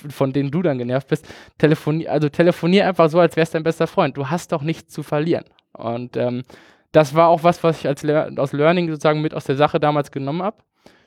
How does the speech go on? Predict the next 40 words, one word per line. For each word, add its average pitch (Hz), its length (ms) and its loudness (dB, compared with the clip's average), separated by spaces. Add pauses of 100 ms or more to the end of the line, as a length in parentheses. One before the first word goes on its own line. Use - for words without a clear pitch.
Für 156 100 2
mich 170 180 4
dann 170 120 4
auch 151 180 2
wirklich 165 300 -8 (140)
umsetzen 196 500 0
konnte, 196 320 0
relativ 170 300 0
schnell 160 340 0
und 151 160 -6
jetzt 156 280 -2 (340)
bei, 143 540 4
bei 147 120 4
Sensibility 151 640 -4
sehr, 147 180 4
sehr 147 100 2
gut 143 100 -6
anwenden 120 400 -4
kann. 113 200 -2
Also 120 200 0
inzwischen 147 420 -4
ist 139 100 -4
es 139 120 -8
so, 151 220 -4 (340)
dass 147 160 2
ich 143 120 -8
gerne 156 280 4
Leute 131 300 2
anrufe, 120 340 -8
dass 127 140 -6
ich 131 140 -6
gerne 143 380 0
weiß, 135 420 2
also 143 220 -2
dass 147 100 2
ich 156 100 -4
inzwischen 175 300 -2
auch 143 140 0
weiß, 160 260 4
irgendwie, 151 360 -2